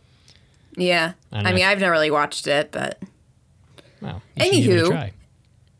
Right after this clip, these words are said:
Speaker 1: any questions?
Speaker 2: Um, I don't know. I just can't, I'm just looking at this pie chart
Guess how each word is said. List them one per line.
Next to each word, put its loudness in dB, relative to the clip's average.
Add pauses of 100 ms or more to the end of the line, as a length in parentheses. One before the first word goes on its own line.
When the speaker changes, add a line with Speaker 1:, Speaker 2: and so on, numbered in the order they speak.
(320)
Speaker 1:
any 2
questions? 2 (580)
Speaker 2:
Um, 4
I -4
don't 2
know. 2
I 4
just 0
can't, 2
I'm 2
just -4
looking 2
at -2
this -4
pie 0
chart -4